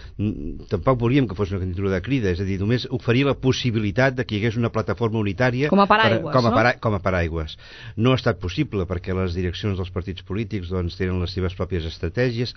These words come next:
Speaker 1: legítimes, no vull dir que no, però ens sembla de que, de que en aquests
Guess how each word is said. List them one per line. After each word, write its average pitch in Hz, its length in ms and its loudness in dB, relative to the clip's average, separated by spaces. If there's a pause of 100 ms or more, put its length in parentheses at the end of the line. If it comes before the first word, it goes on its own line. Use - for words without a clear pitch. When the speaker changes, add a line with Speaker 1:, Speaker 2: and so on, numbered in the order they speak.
Speaker 1:
legítimes, 101 800 -2
no 95 320 -2
vull 85 160 -2
dir 82 140 -6
que 95 100 -2
no, 123 140 0 (420)
però 98 400 2
ens 90 380 -2
sembla 90 340 -2
de 98 80 -2
que, 90 200 -2 (360)
de 80 320 -6
que 82 220 -4
en 80 100 -4
aquests 92 300 -6